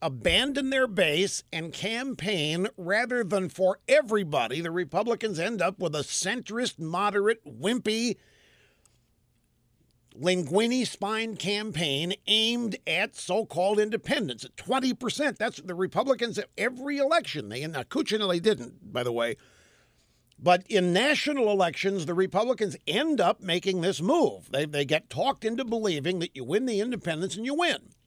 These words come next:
Well, Romney won the independents going away, and he lost, didn't he? And Cuccinelli won the independents going away. He won independents by nine points, forty-seven to thirty-eight percent. And you now know what they're saying?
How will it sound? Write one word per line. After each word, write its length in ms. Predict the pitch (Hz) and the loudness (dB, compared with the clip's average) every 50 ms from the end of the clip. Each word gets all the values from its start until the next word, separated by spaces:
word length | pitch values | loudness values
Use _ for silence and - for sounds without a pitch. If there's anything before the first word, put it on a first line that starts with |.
| _ _ - | _ _ -6
Well, 160 | 151 165 165 | -4 -4 -2
Romney 500 | 143 156 196 277 339 359 359 320 302 269 | 0 0 2 2 2 2 0 0 0 0
won 380 | 233 170 190 226 240 233 233 226 | 0 2 2 2 2 2 0 0
the 160 | 214 196 185 | -2 -2 -2
independents 720 | 208 220 202 180 135 - 160 196 202 196 190 196 170 - | -4 -4 -6 -10 -10 -8 -8 -6 -4 -4 -4 -6 -2 -4
going 520 | 151 147 143 220 262 285 294 285 277 269 | -4 -2 0 2 2 2 4 2 0 2
away, 640 | 269 269 269 262 262 311 311 277 185 135 - 85 90 | 2 2 2 4 4 4 6 6 4 2 0 -4 -6
and 100 | 120 131 | -6 -4
he 60 | 143 | -4
lost, 440 | 147 160 196 190 139 110 - - - | -2 0 2 2 2 2 -2 -4 -6
didn't 260 | 117 - - 90 - | -6 -6 -6 -8 -14
he? 100 | - - _ _ _ _ _ _ _ _ - - - - - - - - - - - | -16 -20 _ _ _ _ _ _ _ _ -20 -20 -20 -20 -20 -20 -20 -20 -20 -18 -2
And 220 | - 226 269 285 - | 2 2 2 2 2
Cuccinelli 800 | - - 262 - - - 320 320 320 330 349 339 311 277 247 | 0 2 2 2 4 2 2 4 4 4 6 6 6 4 4
won 260 | 196 180 208 208 196 175 | 4 4 4 4 4 4
the 180 | 180 185 190 | 4 4 4
independents 760 | 190 185 165 170 143 - - 185 175 143 135 131 123 - - _ _ _ _ _ _ _ 156 147 | 4 2 0 -2 -6 -2 -2 -2 0 0 -2 -4 -4 -6 -12 _ _ _ _ _ _ _ -16 -4
going 380 | - 262 311 339 349 339 330 | 2 4 4 6 4 4 4
away. 460 | 311 294 277 302 330 339 311 262 165 113 | 4 2 4 6 4 4 6 4 0 0
He 120 | 123 185 | 0 -2
won 240 | 202 196 226 233 240 | 0 0 0 0 2
independents 600 | 269 262 233 208 - - 208 247 240 220 180 - | 0 2 0 0 0 0 -2 0 0 -2 -4 -4
by 180 | 131 151 170 180 | -2 2 2 2
nine 460 | 190 190 214 247 262 277 285 277 220 | 2 0 -2 0 0 0 0 -2 -4
points, 400 | - - 262 285 247 165 - - | 0 0 2 2 2 0 -2 -8
forty-seven 640 | - - 196 247 262 254 233 175 - 226 226 220 214 | -10 0 4 4 4 4 2 -4 -2 -2 -2 0 -2
to 80 | 190 | -4
thirty-eight 480 | - 220 226 226 226 208 190 202 202 - | -2 -2 -2 -2 0 2 0 0 0 -2
percent. 260 | 160 123 165 - - 113 | -6 -6 -6 -6 -8 -8
And 100 | 139 139 | -8 -8
you 60 | 139 | -2
now 200 | 156 190 247 294 | 0 0 0 2
know 120 | 285 285 | 0 0
what 160 | 247 247 233 | 0 0 0
they're 120 | 247 233 202 | 0 -2 -2
saying? 460 | - 220 226 247 240 247 247 190 - | -2 -4 -6 -8 -8 -10 -12 -12 -14